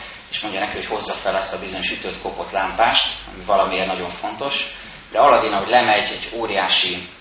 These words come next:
ö, titkos barlang, ö, terem, ö, tárul a szeme elé, elé, ahol rengeteg kincs van,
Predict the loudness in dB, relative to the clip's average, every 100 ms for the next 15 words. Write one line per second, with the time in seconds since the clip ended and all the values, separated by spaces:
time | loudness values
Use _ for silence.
0 | -20 -20 -20 -18 -12 -10 -8 -8 -8 -2
1 | 4 4 4 0 -2 -4 -4 -10 -16 -4
2 | 0 2 2 -2 -10 -16 -16 -12 -10 -10
3 | -4 2 4 2 -2 2 2 2 0 0
4 | 2 0 -4 -6 -4 -2 0 -2 -2 -4
5 | -2 -2 0 -2 -6 -10 -10 -4 -4 -4
6 | -8